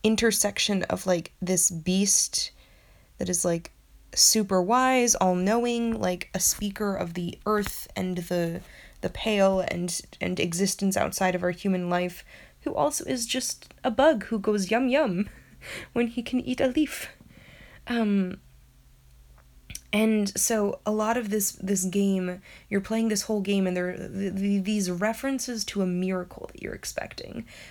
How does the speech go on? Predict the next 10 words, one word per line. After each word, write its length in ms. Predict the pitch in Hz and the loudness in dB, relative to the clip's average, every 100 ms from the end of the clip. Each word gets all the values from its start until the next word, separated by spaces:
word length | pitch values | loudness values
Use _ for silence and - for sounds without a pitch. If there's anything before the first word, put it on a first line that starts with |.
| - - | -10 -2
Um, 240 | 185 170 | -2 0
I 80 | 175 | -4
think 280 | 185 196 185 | -2 -2 -4
the 60 | |
cryptozoologists, 1160 | 190 202 202 190 190 226 220 202 202 - - - | -8 -10 -8 -6 -2 0 0 0 -2 -4 -6 -4
like, 260 | 190 190 - - | -4 -4 -18 -8
you 140 | 208 180 | -4 -4
know, 80 | |
talk 260 | 175 185 180 | -4 -4 -2
about 280 | 175 180 | 0 -2